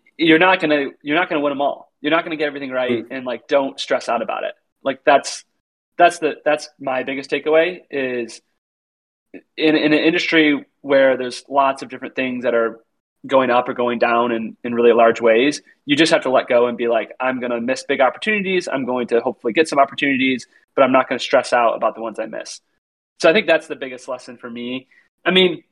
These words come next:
Speaker 1: sure, in hindsight, I should have held it, but who knows? May-, maybe, y-, you know,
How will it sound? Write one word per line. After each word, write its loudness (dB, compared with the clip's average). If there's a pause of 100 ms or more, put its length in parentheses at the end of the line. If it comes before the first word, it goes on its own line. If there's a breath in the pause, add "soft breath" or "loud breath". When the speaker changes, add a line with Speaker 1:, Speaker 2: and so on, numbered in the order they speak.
(800)
Speaker 1:
sure, 4
in -6
hindsight, -8
I -12
should -16
have -18
held -6
it, -8
but -6 (160)
who -12
knows? -2 (540)
May-, -2
maybe, -2 (140)
y-, -2
you 2
know, 4